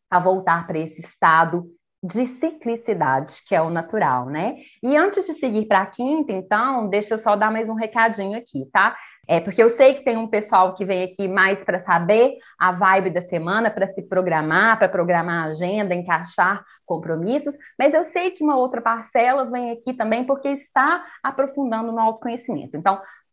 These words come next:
para você que é desse segundo setor,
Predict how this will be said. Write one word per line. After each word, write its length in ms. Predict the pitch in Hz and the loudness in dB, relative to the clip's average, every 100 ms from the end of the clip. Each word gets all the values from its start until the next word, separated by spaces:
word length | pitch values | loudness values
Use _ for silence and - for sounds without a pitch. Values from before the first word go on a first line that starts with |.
| - | 2
para 120 | 202 196 | 4 4
você 420 | 196 - 240 277 | -4 -2 0 0
que 120 | 294 | 0
é 60 | 202 | -2
desse 320 | 170 175 170 | -2 -6 -8
segundo 760 | - 190 170 220 262 262 247 220 | -8 -6 -2 0 0 0 -4 -8
setor, 640 | - 254 254 220 240 | -4 -4 0 4 4